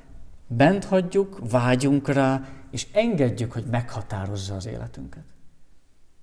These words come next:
Engedjük, hogy vezesse a mi életünket.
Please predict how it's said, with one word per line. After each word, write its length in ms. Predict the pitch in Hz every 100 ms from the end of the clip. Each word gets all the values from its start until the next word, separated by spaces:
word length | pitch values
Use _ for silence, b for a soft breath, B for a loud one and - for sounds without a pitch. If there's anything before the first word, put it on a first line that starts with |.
| - - -
Engedjük, 420 | 175 185 151 135
hogy 200 | 131 117
vezesse 680 | 110 120 104 - - 107 98 - -
a 100 | 110
mi 100 | 101
életünket. 680 | 107 104 101 135 - 151